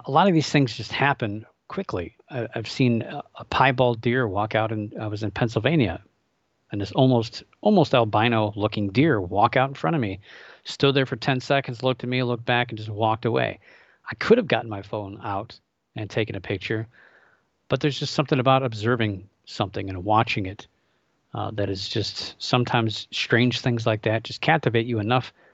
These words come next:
that you don't really think about it. You don't have time to take a picture. But, uh, him saying that, you know, twenty seconds is an awful long time,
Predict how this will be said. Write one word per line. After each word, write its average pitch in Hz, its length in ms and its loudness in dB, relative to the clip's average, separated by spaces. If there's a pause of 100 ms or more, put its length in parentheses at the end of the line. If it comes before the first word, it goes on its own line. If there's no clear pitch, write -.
(120)
that - 180 -10
you 117 60 -6
don't 131 280 2
really 117 200 0
think 123 240 -2
about 113 200 0
it. 101 60 -2
You 95 80 -4
don't 117 160 -2
have 120 200 -2
time 107 500 2 (720)
to - 80 -20
take 110 220 -2
a 95 60 -4
picture. - 440 -4
But, 101 260 -4 (640)
uh, 110 80 -4
him 143 140 2
saying 185 360 2
that, 131 300 0 (1000)
you 110 80 -8
know, 107 60 -10
twenty 208 300 2
seconds - 540 -2
is 101 120 -12
an - 140 -10
awful 139 300 4
long 104 300 0
time, 98 400 -2